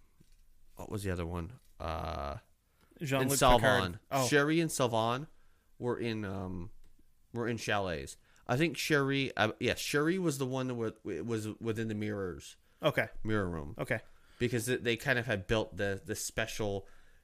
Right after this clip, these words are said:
Speaker 1: temple because they, that's,
Speaker 2: Yeah, 'cause
Speaker 1: they,
Speaker 2: they're
Speaker 1: they wanted a
Speaker 2: f-
Speaker 1: fancy fucking place.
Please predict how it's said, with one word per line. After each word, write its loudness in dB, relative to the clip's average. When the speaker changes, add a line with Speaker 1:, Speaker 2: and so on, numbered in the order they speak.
Speaker 1:
temple -2
because -6
they, -2
that's, -6
Speaker 2:
Yeah, 2
'cause 0
Speaker 1:
they, 0
Speaker 2:
they're -2
Speaker 1:
they 4
wanted 4
a 2
Speaker 2:
f- -2
Speaker 1:
fancy 0
fucking -4
place. -8